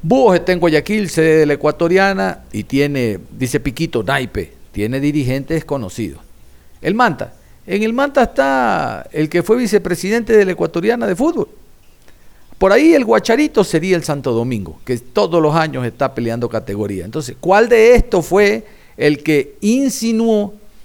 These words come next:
a la Ecuatoriana de Fútbol que no ha pagado el equipo del Olmedo?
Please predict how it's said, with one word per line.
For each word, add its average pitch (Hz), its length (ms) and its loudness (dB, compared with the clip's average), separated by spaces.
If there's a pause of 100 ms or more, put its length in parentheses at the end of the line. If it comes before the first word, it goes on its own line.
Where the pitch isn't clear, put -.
(220)
a 113 120 -2
la 120 100 -2
Ecuatoriana 123 600 -2
de 196 160 0
Fútbol 180 480 -2
que 156 340 -4
no 123 300 -4
ha 135 160 -4
pagado 104 600 -2
el 104 220 -4
equipo 117 520 -4
del 107 220 0
Olmedo? 95 420 -8